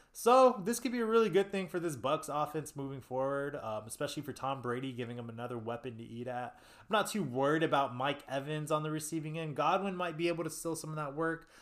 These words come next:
Um, I still think Brady and Mike Evans' connection has really, um,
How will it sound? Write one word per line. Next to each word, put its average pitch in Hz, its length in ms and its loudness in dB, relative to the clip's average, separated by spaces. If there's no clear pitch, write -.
Um, 107 160 -4
I 117 80 -6
still 151 220 -4
think 143 200 -6
Brady 131 480 -2
and 120 100 -6
Mike 131 240 -2
Evans' 123 640 -8
connection 127 840 -8
has 120 160 -10
really, 131 800 -2
um, 101 560 -6